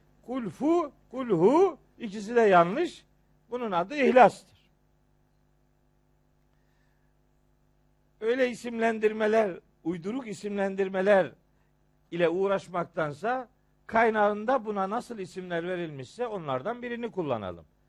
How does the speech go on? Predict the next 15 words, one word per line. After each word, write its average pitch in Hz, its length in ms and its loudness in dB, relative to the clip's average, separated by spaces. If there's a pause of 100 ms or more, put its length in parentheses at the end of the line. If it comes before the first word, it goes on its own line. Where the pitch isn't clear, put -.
(300)
Yaygın 233 420 -2
isim 277 300 -12
Fatiha'dır. 233 800 0 (680)
Fatiha, 226 600 0 (320)
Kur'an'ı 214 540 0
açan 240 300 -2
anahtar 226 540 2
demektir. 101 520 -10 (540)
Miftah, 190 480 2 (320)
anahtar 175 540 -4
demektir. 131 460 -8 (460)
Fatiha'da 202 840 2 (460)
Fatiha'nın 202 880 -2
ve 165 100 -2
Kur'an'ın 175 840 -2